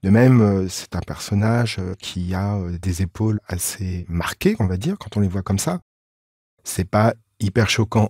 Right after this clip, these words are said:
en photo. En dessin, ça me donne un peu le sentiment que ce bras, euh, il déborde un petit peu du torse, hein.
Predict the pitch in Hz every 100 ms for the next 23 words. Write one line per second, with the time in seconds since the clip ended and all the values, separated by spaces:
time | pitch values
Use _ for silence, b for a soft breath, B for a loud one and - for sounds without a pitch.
0 | - 101 - - 98 139 160 190 - -
1 | 117 123 123 117 - 151 190 180 - 120
2 | 113 120 139 135 107 143 147 104 - 107
3 | 127 160 - 113 120 117 - 92 98 120
4 | 160 143 98 95 95 95 98 98 107 107
5 | 139 127 104 - 139 117 104 95 98 117
6 | 95